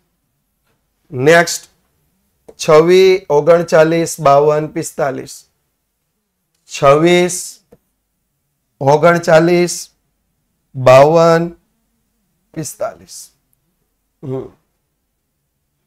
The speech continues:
થઈ જશે, હમણાં ચેક કરી લઈશું પછી.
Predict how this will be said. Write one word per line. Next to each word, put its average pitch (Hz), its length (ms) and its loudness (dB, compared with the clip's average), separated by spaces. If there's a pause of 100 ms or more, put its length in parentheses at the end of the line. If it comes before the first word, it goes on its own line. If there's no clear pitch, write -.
(2000)
થઈ 170 160 0
જશે, 160 280 -2
હમણાં 160 240 -2
ચેક 156 260 -6
કરી 151 160 -4
લઈશું 135 300 -8
પછી. 131 360 -14